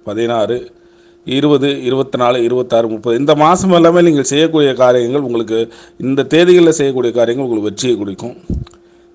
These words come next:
சந்திராஷ்டம தினங்கள் அப்படின்னு பார்த்தீங்கன்னா, மாசி மாதம் இருபத்தி ஒண்ணாம் தேதி முற்பகல்ல இருந்து இருபத்தி ரெண்டு, இருபத்தி மூணாம் தேதி சாயந்தரம் வரைக்கும் சந்திராஷ்டமம் இருக்கு. இந்த நாட்களில் சற்று கவனமாக கையாள வேண்டும் நீங்கள், சரிங்களா? இந்த மாதம் உங்களுக்கு இறையருள்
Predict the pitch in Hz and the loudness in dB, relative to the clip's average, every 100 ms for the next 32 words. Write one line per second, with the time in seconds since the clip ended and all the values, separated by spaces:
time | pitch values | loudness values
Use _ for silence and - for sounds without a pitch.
0 | - 139 180 202 202 202 180 156 156 151 | 0 0 2 2 2 2 0 0 0 0
1 | 139 139 131 120 117 139 127 120 127 147 | -2 -4 -4 -4 -4 -4 -4 -4 -2 -2
2 | 151 143 135 143 131 156 156 147 135 127 | -2 -2 -2 -2 -2 -2 -2 -4 -2 -4
3 | 131 120 117 135 127 117 110 104 131 - | -4 -6 -4 -4 -2 -2 -2 -4 -6 -8
4 | _ _ _ _ _ - 135 156 143 135 | _ _ _ _ _ -6 0 0 0 -4
5 | 120 156 131 147 165 165 151 139 127 117 | -2 -4 -2 -2 0 0 0 -2 -4 -4
6 | - 120 135 127 123 135 - 107 113 110 | -4 -4 -2 -2 -2 -6 -6 -6 -4 -6
7 | 104 101 95 143 143 101 139 170 180 160 | -8 -12 -10 -12 -12 -8 -4 0 2 2
8 | 147 151 156 147 - 123 - 98 113 120 | 0 0 0 -2 -8 -8 -8 0 0 2
9 | 120 120 127 113 110 113 107 104 107 101 | 0 0 -2 -2 -2 -2 -2 -4 -6 -6
10 | 98 90 85 - 110 104 110 107 - _ | -8 -8 -12 -10 -8 -4 -6 -8 -14 _
11 | _ _ _ _ - 127 131 127 139 147 | _ _ _ _ -6 0 0 2 0 -2
12 | 123 113 - 139 156 - 113 123 151 170 | -2 -2 -2 -4 -4 -8 -8 0 2 4
13 | 151 139 127 110 107 | 4 2 -2 -4 -8